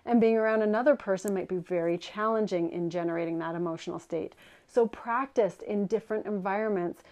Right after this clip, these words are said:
so that you can really refine this skill. The skill of generating the emotions that you want is magical for producing the outcomes that you want. This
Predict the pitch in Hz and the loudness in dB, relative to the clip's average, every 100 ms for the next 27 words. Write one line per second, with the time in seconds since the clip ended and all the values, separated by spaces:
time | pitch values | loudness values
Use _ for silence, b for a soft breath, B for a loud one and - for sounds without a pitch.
0 | b - - 226 240 247 233 233 226 196 | b -20 -2 0 2 2 0 0 -2 0
1 | 202 208 214 220 214 - 180 175 175 175 | 0 2 2 2 0 -4 -2 0 0 -2
2 | - - 208 180 180 b b b b 202 | -10 2 2 2 -4 b b b b 0
3 | 233 - - - 240 233 262 285 - 247 | 0 0 -16 -2 4 6 6 6 2 2
4 | 220 202 208 220 226 233 240 214 190 185 | 0 2 2 4 2 2 4 2 2 2
5 | 180 196 - 226 214 - - 233 180 165 | 2 0 0 0 0 0 2 2 2 -2
6 | 160 - b b b _ 226 214 185 - | -4 -10 b b b _ 4 4 4 0
7 | 202 196 202 202 214 247 247 254 - 170 | 2 4 4 2 2 2 2 0 -2 0
8 | 160 - b b - - 208 202 - 202 | -2 -6 b b -12 0 2 2 0 2
9 | 196 208 208 220 214 208 - 190 190 - | 4 2 2 0 0 -2 0 0 0 -2
10 | 190 185 - - 185 165 165 160 - - | -2 -2 -2 -2 0 0 -2 -4 -10 -18
11 | b b b b b b 190 214 254 - | b b b b b b 4 8 6 4